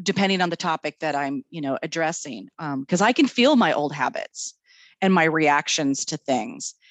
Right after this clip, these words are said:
And I can tell consciously that I don't want these reactions anymore because they feel burdensome, right?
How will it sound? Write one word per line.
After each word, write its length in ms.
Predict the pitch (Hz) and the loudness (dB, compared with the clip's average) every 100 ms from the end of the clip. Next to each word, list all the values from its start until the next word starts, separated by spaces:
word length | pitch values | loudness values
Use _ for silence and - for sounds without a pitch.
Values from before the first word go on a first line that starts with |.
| _ - | _ 0
And 100 | 180 | 2
I 140 | 214 | 2
can 160 | 247 208 | 2 2
tell 200 | 196 175 | 2 0
consciously 760 | - 175 180 175 - 165 156 156 | 2 0 2 -2 0 2 2 2
that 140 | 160 | 0
I 100 | 151 | 0
don't 240 | 151 165 151 | 0 -2 0
want 240 | 196 180 | -2 0
these 260 | 185 170 160 | -2 -2 -2
reactions 600 | 151 175 - 196 170 202 | -2 -2 -2 -6 -6 -8
anymore 480 | 139 156 240 320 165 | -8 -4 0 0 0
because 320 | 160 185 151 | -4 -6 -6
they 160 | 160 156 | -4 -4
feel 180 | 165 | -6
burdensome, 680 | 147 160 214 185 - 143 135 | -6 -4 -4 -4 -8 -8 -4
right? 280 | 147 175 262 | -2 -2 -4